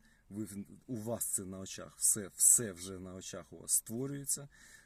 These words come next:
Осталось нам просто заставити цю штуку працювати на нас. Всього вам найкращого, будьте здорові, до зв'язку. Е, з кожним поговоримо,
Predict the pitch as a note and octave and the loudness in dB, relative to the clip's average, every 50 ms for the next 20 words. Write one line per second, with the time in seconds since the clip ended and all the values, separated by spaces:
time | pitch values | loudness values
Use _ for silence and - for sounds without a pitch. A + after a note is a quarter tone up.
0 | _ - F#2+ - - - B2+ A#2 G#2 F#2+ - - F#2 - - A2+ - - G#2 F#2 | _ -6 0 0 0 0 0 -4 -4 -6 -8 -10 -10 -10 -8 -8 -8 -8 -6 -4
1 | F#2 G2 - - - A2+ A2 G2+ F2+ - - - - - - G#2+ - F2+ - - | 0 2 2 2 2 0 -4 -4 -4 -6 -6 -6 -6 -8 -10 -10 -10 -10 -14 -12
2 | F#2+ - - - F#2+ F#2 F2+ - F#2 F2 F2 F#2 - - - - _ - - - | -10 -10 -10 -8 -10 -12 -12 -14 -16 -16 -16 -16 -16 -18 -20 -20 _ -20 -20 -20
3 | - - _ - - - G#2+ A2 G#2+ G#2 A2 A2 - - B2+ C3 B2+ - - - | -20 -16 _ -4 -4 -2 -2 -2 -4 -4 -4 -6 -6 -6 -6 -6 -6 -6 -8 -8
4 | G#2 G2 G2 G2+ - - - G2+ G#2 G#2+ - - - F#2+ F#2 F#2+ G#2+ A2 A#2+ A#2 | -8 -10 -10 -12 -14 -16 -14 -12 -10 -10 -10 -12 -14 -14 -10 -8 -8 -6 -6 -6
5 | G#2+ G2+ F2+ - F#2+ F#2+ F#2 F2+ F#2+ G2 F#2+ - - - A#2+ A#2 A#2 A#2 A#2 _ | -6 -8 -10 -10 -10 -10 -10 -8 -6 -4 -6 -6 -6 -6 -8 -6 -6 -8 -10 _
6 | _ _ _ _ _ _ - - - G1+ - - - E2+ E2+ - - - - B2 | _ _ _ _ _ _ -20 -18 -18 -16 -16 -14 -6 0 0 0 2 0 -2 -6
7 | A2 F2+ F#2 F2 F2 D#2 - G2+ F2+ F#2 G#2+ A2+ B2 C3 B2 A#2 G#2 G2 F#2+ G#2+ | -6 -6 -10 -14 -14 -14 -12 -12 -10 -6 -6 -4 -4 -4 -4 -6 -6 -8 -10 -12
8 | G#2+ | -16